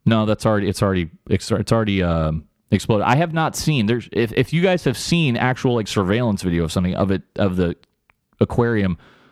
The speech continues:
like, melting down, send it to me, but I haven't seen any. Uh,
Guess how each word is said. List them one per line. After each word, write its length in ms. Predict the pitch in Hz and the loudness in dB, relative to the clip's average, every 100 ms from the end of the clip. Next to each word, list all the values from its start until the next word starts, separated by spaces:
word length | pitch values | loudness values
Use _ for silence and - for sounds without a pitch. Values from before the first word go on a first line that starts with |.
| _ _ _ | _ _ _
like, 140 | 95 82 | -2 0
melting 460 | 104 113 110 95 | 0 0 0 0
down, 260 | 95 101 82 | 0 0 -2
send 240 | - 110 | -2 -2
it 80 | 95 | -2
to 100 | - | -2
me, 120 | 73 | -2
but 120 | 71 | 0
I 120 | 82 101 | 2 2
haven't 160 | 95 | 0
seen 200 | 82 85 | -2 -2
any. 260 | 76 67 - _ _ _ _ _ _ _ _ _ _ _ _ | -2 -4 -10 _ _ _ _ _ _ _ _ _ _ _ _
Uh, 580 | - 117 120 117 117 120 | 0 2 4 4 2 0